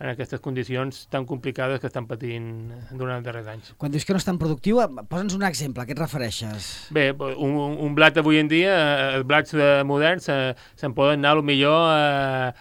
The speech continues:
Speaker 1: a tres o quatre mil, eh, quilos d'hectàrea. Un blat seixa, una bona producció de blat seixa, pues, te'n, te'n vas a mil cinc-cents, mil sis-cents quilos, eh, per hectàrea.
Speaker 2: Clar. I, mm, i d'altra, d'altra banda,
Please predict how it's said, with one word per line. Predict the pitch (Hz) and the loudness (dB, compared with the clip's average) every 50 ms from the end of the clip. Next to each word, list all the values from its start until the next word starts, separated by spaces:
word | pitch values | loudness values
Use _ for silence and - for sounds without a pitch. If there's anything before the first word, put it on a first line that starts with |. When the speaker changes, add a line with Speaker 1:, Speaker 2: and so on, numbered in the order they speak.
| - _ | -10 _
Speaker 1:
a | - 139 131 | -4 -2 0
tres | 127 143 147 139 | 0 0 0 0
o | 147 | 0
quatre | 135 147 131 143 135 | 0 -2 -2 -2 -2
mil, | 131 139 139 139 139 | -2 -2 0 2 2
eh, | 143 143 135 135 135 135 135 135 131 | 2 2 0 0 -2 -2 -2 -4 -4
quilos | - - 143 143 156 135 | -4 -4 -2 -2 -2 -2
d'hectàrea. | 131 113 - 127 131 127 120 113 - _ - - - _ _ - 135 | -2 -4 -2 -2 -2 -2 -4 -8 -10 _ -20 -20 -20 _ _ -10 -8
Un | 131 127 | -6 -2
blat | 127 135 135 131 | 0 -2 0 0
seixa, | 143 143 139 - 156 | 0 -2 -2 0 -2
una | 147 143 139 | -2 0 0
bona | 127 131 135 135 123 | 2 2 2 0 0
producció | 123 131 135 135 - 147 139 139 | -2 -2 -2 -2 0 0 0 2
de | 139 | 2
blat | 135 139 131 - - | 2 0 0 0 -2
seixa, | 147 139 - 160 151 147 | -4 -2 0 -2 -2 -2
pues, | 147 147 - - | -2 -4 -2 -2
te'n, | 139 131 127 127 127 123 123 127 123 | -2 -2 -2 -2 -2 -4 -4 -6 -6
te'n | - 139 127 | -6 -6 -4
vas | 120 123 131 139 135 147 | -2 0 0 0 0 0
a | 135 131 131 127 | -2 0 0 -2
mil | 123 127 131 123 - | -2 -4 -6 -6 -6
cinc-cents, | - 131 117 - 147 147 151 151 151 151 151 139 - - - - 147 | -8 -10 -8 -6 -4 -2 0 0 0 -2 -4 -6 -10 -14 -14 -12 -8
mil | 139 135 135 120 | -8 -6 -6 -6
sis-cents | - 135 117 - 131 113 | -8 -10 -8 -8 -10 -10
quilos, | - - 127 123 123 123 123 - - - | -10 -10 -8 -6 -6 -6 -8 -10 -10 -10
eh, | 135 127 123 120 | -10 -8 -8 -8
per | 110 - 123 113 | -10 -10 -10 -10
hectàrea. | 110 - - 117 117 117 107 - _ _ - - - _ _ - _ _ _ _ _ _ _ - - _ - | -10 -10 -10 -12 -12 -12 -16 -20 _ _ -20 -20 -20 _ _ -20 _ _ _ _ _ _ _ -20 -20 _ -20
Speaker 2:
Clar. | - 107 90 78 95 - _ _ _ - - - - - - - - _ _ - 165 | -18 -18 -18 -18 -20 -20 _ _ _ -20 -20 -18 -18 -18 -18 -18 -20 _ _ -2 2
I, | 165 175 170 165 165 165 160 160 | 4 4 6 6 6 6 4 4
mm, | 160 165 160 156 156 156 151 151 - - 156 | 4 2 2 0 0 0 -2 -4 -4 -6 -4
i | 151 | -2
d'altra, | 147 160 160 151 - 185 180 175 170 165 165 160 156 151 - | -2 -2 -2 0 2 4 4 6 6 4 4 2 0 -2 -6
d'altra | - 156 143 170 175 175 165 202 202 196 | -10 -8 -4 -2 -2 0 0 0 2 2
banda, | 208 196 185 165 147 | 4 2 2 2 -2